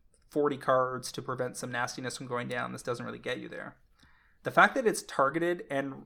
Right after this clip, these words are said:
and repeatable is pretty interesting. And then it's got a, uh,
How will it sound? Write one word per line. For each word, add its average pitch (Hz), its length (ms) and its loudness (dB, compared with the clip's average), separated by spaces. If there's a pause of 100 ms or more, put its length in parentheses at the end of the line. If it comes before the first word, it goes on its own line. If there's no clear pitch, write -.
(140)
and 131 160 -4
repeatable 139 680 -6 (920)
is 131 520 -2
pretty 139 380 0
interesting. 117 680 -10
And 143 120 -4
then 147 100 2
it's 139 120 -4
got 139 360 4
a, 123 460 -6 (500)
uh, 117 280 -2